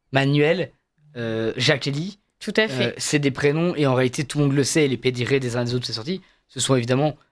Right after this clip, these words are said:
Speaker 1: des, des, des, des, des petits bourgeois,
Speaker 2: Mm.
Speaker 1: euh, qui se donnent des sensations en se croyant, euh,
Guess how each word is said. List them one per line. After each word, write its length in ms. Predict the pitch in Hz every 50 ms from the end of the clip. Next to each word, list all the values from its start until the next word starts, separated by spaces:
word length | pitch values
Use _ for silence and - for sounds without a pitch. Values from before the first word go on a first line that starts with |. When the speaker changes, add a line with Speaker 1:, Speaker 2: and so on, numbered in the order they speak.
| _ _
Speaker 1:
des, 440 | 123 120 117 113 113 113 113 - 113
des, 200 | 120 117 113 113
des, 120 | 113 113 113
des, 180 | 113 113 107
des 100 | 110 110
petits 280 | 110 - 131 123 - 143
bourgeois, 480 | 131 123 113 110 123 165 180 214 214 - _ _ _ _
Speaker 2:
Mm. 140 | 180 180 175 143
Speaker 1:
euh, 40 | 110
qui 140 | - -
se 120 | 123 131 139
donnent 180 | 135 139 147
des 80 | 147 131
sensations 600 | - - 139 123 - - - - 151 160 180 180 - - _ _ _
en 120 | - 131 127
se 260 | - - - - 135
croyant, 600 | - - - 131 127 127 139 147 151 147 139 120
euh, 80 | 110